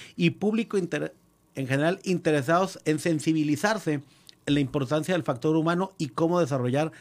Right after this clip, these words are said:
capacidades para manejar relaciones con otras personas. Te puse estas, esta información, Arturo,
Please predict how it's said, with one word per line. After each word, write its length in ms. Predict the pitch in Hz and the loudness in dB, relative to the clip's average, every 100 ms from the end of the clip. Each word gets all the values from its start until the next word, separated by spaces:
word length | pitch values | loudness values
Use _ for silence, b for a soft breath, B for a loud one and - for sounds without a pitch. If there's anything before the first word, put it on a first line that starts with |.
| B B B | B B B
capacidades 640 | 143 127 123 131 127 147 | -6 -2 -2 2 2 0
para 240 | - 151 131 | 0 0 0
manejar 360 | 117 110 117 | 0 -2 -2
relaciones 440 | 131 131 123 123 131 | -2 -2 -2 -4 -4
con 160 | 107 | -6
otras 220 | 104 131 120 | -6 -6 -8
personas. 440 | 107 101 104 - B B B B B B B - | -8 -8 -8 -10 B B B B B B B -6
Te 80 | 165 | -4
puse 260 | 139 190 | -2 -2
estas, 360 | 202 202 202 - - | -2 -2 -6 -6 -6
esta 520 | 156 - 180 170 165 | -6 -4 -4 -2 -2
información, 580 | 143 151 151 127 156 135 | -2 -2 -2 0 2 2
Arturo, 460 | 127 135 127 120 | 2 4 2 0